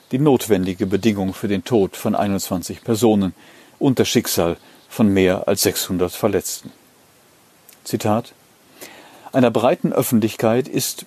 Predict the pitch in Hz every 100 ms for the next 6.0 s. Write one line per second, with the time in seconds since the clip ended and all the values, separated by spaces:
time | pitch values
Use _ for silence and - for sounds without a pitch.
0 | _ 139 - 113 113 120 120 151 - -
1 | - 110 - 82 87 85 104 92 98 -
2 | 107 110 107 - - - _ 123 110 185
3 | 170 127 104 104 - - - - 110 110
4 | 113 110 104 107 95 113 139 110 107 -
5 | 95 120 107 113 110 110 110 107 120